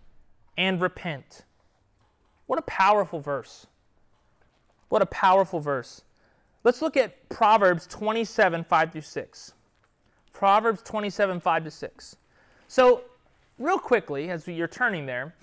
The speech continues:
he says, "Those whom I love." Notice it's not "those whom I hate." "Those whom I love."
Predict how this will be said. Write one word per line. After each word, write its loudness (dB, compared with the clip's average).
he -6
says, 4
"Those 0
whom -6
I 2
love." -2
Notice -4
it's -12
not -4
"those -6
whom -6
I -4
hate." -4
"Those -12
whom -8
I -4
love." -6